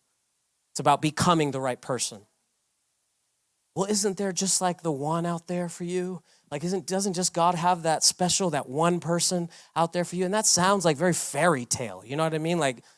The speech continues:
yeah, sure. But he has a design for your life to become the right person.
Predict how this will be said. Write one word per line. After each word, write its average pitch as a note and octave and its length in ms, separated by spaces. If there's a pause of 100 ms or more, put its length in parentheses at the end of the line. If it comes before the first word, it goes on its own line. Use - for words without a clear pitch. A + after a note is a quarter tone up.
(240)
yeah, A3+ 160
sure. E3+ 580 (600)
But D#3+ 80
he G#3+ 140
has G3+ 120
a F#3 60
design E3+ 340
for D3 120
your G#3 260
life D#3 280
to E3 60
become F3 400
the D3+ 80
right B2+ 180
person. A#2+ 480